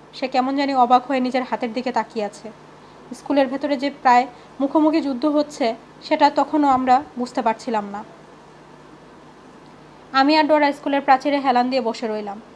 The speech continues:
কেমন যেন ঘরের মাঝে সব বসে আছি। চারপাশে কী হচ্ছে কিছুই বুঝতে পারছি না। বেঁচে আছি না মারা গেছি সেটাও যেন বুঝতে পারছি না। যুদ্ধটা কখন শেষ হয়েছে আমরা সেটাও জানি না। এক সময় শুনতে পেলাম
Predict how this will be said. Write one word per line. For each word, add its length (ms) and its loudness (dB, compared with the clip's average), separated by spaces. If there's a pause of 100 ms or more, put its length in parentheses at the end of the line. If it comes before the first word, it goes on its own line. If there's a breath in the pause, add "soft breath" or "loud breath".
কেমন 280 0
যেন 180 -2
ঘরের 320 -4
মাঝে 240 -2
সব 280 -4
বসে 260 -4
আছি। 300 -8 (520 loud breath)
চারপাশে 380 2
কী 160 -4
হচ্ছে 260 -6
কিছুই 280 -8
বুঝতে 280 -8
পারছি 340 -8
না। 140 -14 (200)
বেঁচে 220 -4
আছি 220 -2
না 100 -4
মারা 220 0
গেছি 280 -6
সেটাও 320 0
যেন 200 -2
বুঝতে 280 -6
পারছি 340 -8
না। 120 -12 (640 loud breath)
যুদ্ধটা 360 2
কখন 220 2
শেষ 300 -4
হয়েছে 240 -2
আমরা 160 -4
সেটাও 280 0
জানি 240 -4
না। 160 -14 (240)
এক 120 -4
সময় 240 -4
শুনতে 280 -8
পেলাম 300 -2